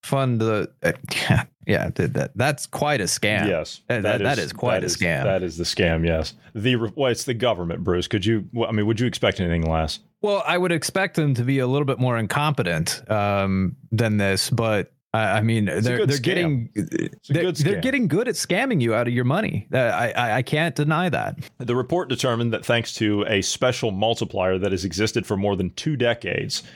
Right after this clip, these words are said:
Speaker 2: electric vehicles receive roughly seven times more credits under the federal fuel efficiency programs, which they're actually more inefficient, than they provide in actual fuel economy benefits. Yeah, see what I, <laughs> see what I just said?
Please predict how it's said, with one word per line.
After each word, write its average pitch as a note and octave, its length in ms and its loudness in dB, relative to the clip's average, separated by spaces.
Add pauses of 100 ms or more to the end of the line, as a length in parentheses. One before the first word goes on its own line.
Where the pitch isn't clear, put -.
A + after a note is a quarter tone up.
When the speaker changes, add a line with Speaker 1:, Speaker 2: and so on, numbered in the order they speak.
(100)
Speaker 2:
electric B2+ 380 0
vehicles A#2+ 420 0
receive A2 440 -2
roughly A2 340 0
seven C#3 560 0
times A#2+ 440 -2
more G#2+ 160 0
credits G2+ 440 0
under A2 220 2
the F#2+ 100 -2
federal A2 400 0
fuel C#3+ 380 -2
efficiency G2+ 500 -2
programs, F2+ 400 0
which G2 180 -2
they're G#2 140 0
actually G2+ 240 0
more F#2 180 -2
inefficient, F2+ 540 -2 (120)
than B2+ 220 -2
they C3 140 0
provide A2+ 420 0
in G#2+ 120 -4
actual G#2+ 400 0
fuel G2+ 240 0
economy F#2+ 360 0
benefits. B2+ 580 -2
Yeah, F#2 140 4
see F#2+ 160 0
what F2+ 120 2
I, G2 140 -4
<laughs> F#2+ 40 -4
see - 200 -4
what G#2 120 2
I A2 60 2
just - 260 -2
said? F#2+ 320 0